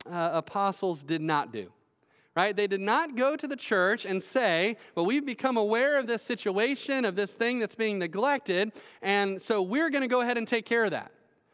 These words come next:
Now, we're gonna go ahead and add this to all of our other responsibilities, and we're gonna make sure this happens. You don't need to think another thing about it." Now, that's not what they did.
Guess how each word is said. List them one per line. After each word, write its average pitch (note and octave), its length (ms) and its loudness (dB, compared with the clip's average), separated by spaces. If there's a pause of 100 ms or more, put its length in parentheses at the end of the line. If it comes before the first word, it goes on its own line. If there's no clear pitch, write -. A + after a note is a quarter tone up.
(240)
Now, C#3 100 0
we're A#3+ 140 2
gonna C#4 140 0
go B3 100 2
ahead B3 180 2
and G#3 140 0
add A3+ 420 4
this G#3 300 0
to F#3+ 120 -2
all F3 220 2
of A#3 80 -2
our A#3+ 80 2
other A3+ 200 0
responsibilities, A3+ 840 0
and D#3+ 100 -2
we're G3 140 2
gonna C4+ 160 -2
make B3 220 -2
sure B3 160 -2
this A#3+ 180 -4
happens. G3+ 400 2 (180)
You A#3 140 2
don't C#4+ 160 0
need A3+ 120 -2
to G#3+ 80 0
think A3 200 -2
another A3+ 440 2
thing A3+ 440 0 (260)
about E3+ 400 0
it." G#2 140 -8 (1080)
Now, D3 60 -6
that's A3 240 -2
not G#3 160 0
what F3+ 140 -6
they E3 100 -6
did. E3 340 -10